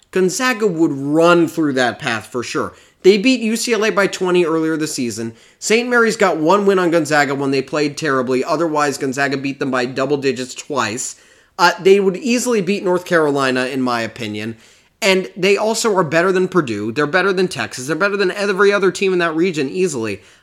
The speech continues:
Uh, so I, I think if we were to go by path alone, that region is it. Uh, that region with, with Baylor in it. But just because of Baylor's injury and them being the weakest one seed, I don't think I can give it to them.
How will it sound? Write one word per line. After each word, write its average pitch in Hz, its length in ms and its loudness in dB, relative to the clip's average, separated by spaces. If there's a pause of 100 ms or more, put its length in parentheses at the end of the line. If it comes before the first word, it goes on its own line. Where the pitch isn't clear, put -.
Uh, 147 200 0
so 156 400 0 (720)
I, - 220 -8
I 180 80 0
think 196 260 0
if 156 140 -2
we 190 120 0
were 180 120 2
to 160 60 -2
go 160 140 0
by 147 260 0
path 165 440 -2
alone, 131 600 -2 (280)
that 135 220 -4
region 139 500 -2
is 123 200 -6
it. 143 440 -6 (320)
Uh, 123 200 -4
that 123 180 -4
region 131 340 -4
with, 120 300 -4 (480)
with 139 340 -4
Baylor 127 320 0
in 127 160 -4
it. 151 180 -4
But 135 240 -6
just 139 220 -8
because 139 220 -6
of 127 80 -6
Baylor's 123 300 0
injury 123 320 -6
and 113 120 -6
them 120 140 -6
being 113 160 -8
the 107 40 -10
weakest 113 320 -10
one 117 200 -10
seed, 110 180 -12
I 107 120 -8
don't 110 280 -12
think 113 140 -12
I 107 80 -10
can 98 160 -16
give 98 120 -12
it 95 80 -18
to - 80 -20
them. 90 200 -20